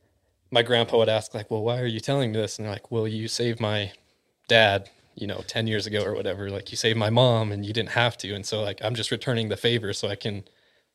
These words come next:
live with a clear conscience. Like, I did, I returned the favor, basically." So they would leave, and then, you know, like, a day later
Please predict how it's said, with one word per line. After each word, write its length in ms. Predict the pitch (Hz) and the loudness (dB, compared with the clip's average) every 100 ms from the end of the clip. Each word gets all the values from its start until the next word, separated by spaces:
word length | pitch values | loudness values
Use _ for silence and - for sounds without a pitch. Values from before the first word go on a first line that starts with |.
| - | -6
live 260 | 120 120 | -2 -2
with 160 | 113 101 | -4 -6
a 60 | 107 | -6
clear 240 | - 113 | 0 -2
conscience. 560 | - 110 101 - 101 - | 0 -4 -4 -8 -12 -8
Like, 340 | - - - _ _ _ _ _ _ _ _ _ _ | -8 -10 -18 _ _ _ _ _ _ _ _ _ _
I 80 | 220 | -8
did, 360 | 107 123 110 110 _ - | -4 -4 -4 -8 _ 0
I 60 | |
returned 460 | 113 117 - 135 120 | 2 2 4 2 4
the 60 | |
favor, 320 | 113 110 107 - | 0 0 -2 -8
basically." 560 | - - - - - - | -10 -10 -12 -14 -16 -18
So 460 | - - 120 117 110 _ _ _ _ _ _ | -10 2 4 4 0 _ _ _ _ _ _
they 140 | 123 | 0
would 160 | 123 117 | 2 2
leave, 420 | 123 139 180 175 | 2 0 0 0
and 140 | 131 120 | 2 4
then, 280 | 117 110 101 _ _ _ _ | 4 2 -6 _ _ _ _
you 100 | 110 | -4
know, 160 | 107 | 0
like, 180 | 110 104 | 0 0
a 60 | 113 | 0
day 160 | 113 120 | 2 4
later 400 | 127 131 120 | 4 6 4